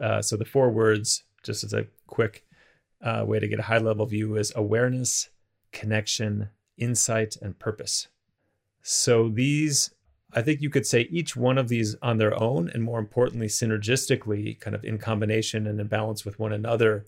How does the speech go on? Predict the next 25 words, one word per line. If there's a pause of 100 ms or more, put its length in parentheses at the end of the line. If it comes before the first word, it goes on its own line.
(560)
uh,
are
central
both (340)
to
resilience (420)
and
also
to
flourishing.
So
when
we're
facing
challenges, (640)
you
know,
having, (100)
uh,
being
able
to
manage
our
attention,